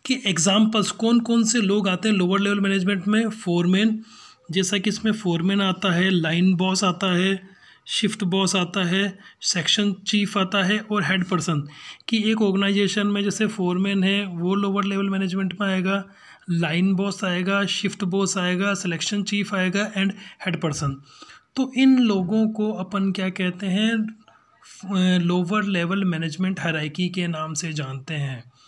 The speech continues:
इन पांच पर्सन्स को या एक दो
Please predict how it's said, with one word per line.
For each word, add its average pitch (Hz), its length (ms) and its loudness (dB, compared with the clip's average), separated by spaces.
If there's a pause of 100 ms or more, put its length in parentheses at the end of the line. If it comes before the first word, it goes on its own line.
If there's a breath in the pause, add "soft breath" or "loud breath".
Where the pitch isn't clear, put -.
(220 soft breath)
इन 208 160 2
पांच 208 400 -2 (340)
पर्सन्स 190 400 -2
को 214 500 -4
या 202 180 -4 (100)
एक 196 220 -2
दो 196 340 -2